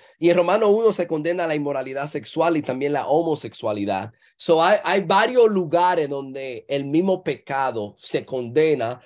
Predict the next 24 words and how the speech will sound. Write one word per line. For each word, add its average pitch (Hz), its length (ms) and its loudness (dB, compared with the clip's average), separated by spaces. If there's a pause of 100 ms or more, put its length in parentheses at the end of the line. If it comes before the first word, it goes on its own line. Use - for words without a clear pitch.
(240)
y 156 140 4
a-, 156 200 2
y 160 140 4
ahí 165 240 4
no, 208 380 0
ahí 151 260 0
no, 190 260 -2 (280)
y 160 100 0
en 160 140 0
esos 208 340 -2
contextos 151 800 -4
no 147 260 0
es 160 320 0 (300)
hombre 170 380 4
o 156 60 2
mujer, 143 500 -4
sino 139 320 -8
que 160 100 -4
se 151 140 -4
condena 135 360 -4
el 131 100 -4
pecado 120 400 -2
en 110 100 -8
general. 90 480 -10